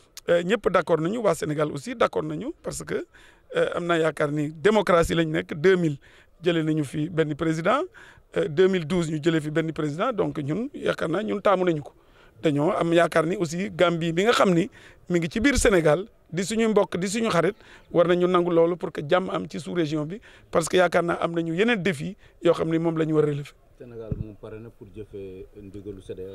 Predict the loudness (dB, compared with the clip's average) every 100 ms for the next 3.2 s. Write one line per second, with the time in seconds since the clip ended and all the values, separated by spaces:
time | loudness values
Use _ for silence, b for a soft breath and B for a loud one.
0 | -16 -20 -20 b b b -2 2 4 4
1 | 4 6 4 4 4 4 4 4 4 4
2 | 2 4 2 4 0 0 -2 0 -2 -4
3 | -6 -12